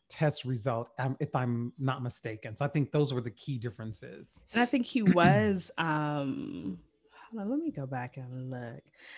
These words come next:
Speaker 2: Um, because he did lose some sponsorships. I do appreciate the fact that Nike is still like, "Nah, Sha'Carri, we're standing with you,"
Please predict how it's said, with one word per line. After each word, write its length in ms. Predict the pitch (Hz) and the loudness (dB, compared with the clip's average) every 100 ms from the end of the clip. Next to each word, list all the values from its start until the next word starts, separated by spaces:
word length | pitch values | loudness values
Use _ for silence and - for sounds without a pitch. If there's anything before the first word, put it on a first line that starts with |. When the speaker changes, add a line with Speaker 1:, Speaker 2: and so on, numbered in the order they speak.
| - - | -18 2
Speaker 2:
Um, 360 | 185 175 160 | 6 6 6
because 240 | 190 214 233 | 4 2 4
he 120 | 254 | 4
did 220 | 214 233 | 6 6
lose 180 | 226 190 | 6 4
some 140 | 175 | 2
sponsorships. 680 | 151 156 156 156 156 - - | 2 4 2 2 -2 -2 0
I 100 | 160 | 4
do 160 | 190 262 | 6 6
appreciate 440 | 302 240 185 175 151 | 6 4 2 2 0
the 80 | |
fact 240 | 147 147 147 | 2 2 4
that 100 | 143 | 4
Nike 540 | 143 143 160 131 127 80 | 6 4 0 -2 0 0
is 180 | 147 | -2
still 360 | - - 160 143 | -4 -2 0 2
like, 400 | 143 139 131 135 | 2 0 0 2
"Nah, 220 | 147 131 | 2 2
Sha'Carri, 440 | 131 - - - 139 | 0 -2 -4 -6 -4
we're 120 | 127 | -4
standing 380 | - 139 127 131 | -2 -2 0 0
with 200 | 131 - | -2 -2
you," 320 | 123 120 | -2 0